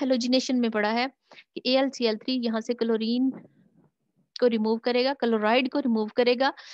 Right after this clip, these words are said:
यानी यहाँ से क्लोरीन जो है वो with electron pairs यहाँ से रिमूव होगी और कार्बन पे पॉजिटिव चार्ज आ जाएगा, यानी carbocation फॉर्म हो जाएगा। अब ये carbocation जो है ये पावरफुल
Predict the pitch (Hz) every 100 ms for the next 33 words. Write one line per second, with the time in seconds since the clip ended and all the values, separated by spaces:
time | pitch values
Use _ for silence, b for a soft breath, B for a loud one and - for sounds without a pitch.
0 | B B 226 226 233 247 269 - 240 254
1 | 277 277 247 240 247 240 220 226 277 254
2 | 247 240 233 233 226 226 226 233 247 233
3 | 226 220 220 226 214 208 233 226 247 -
4 | 214 214 226 220 214 233 226 220 220 196
5 | 190 202 202 214 214 220 214 214 220 214
6 | 214 - 214 208 226 233 196 185 208 254
7 | _ - 185 196 214 233 220 220 233 b
8 | b b b - 214 214 262 294 240 208
9 | 208 214 196 196 208 220 220 - 185 175
10 | - 240 233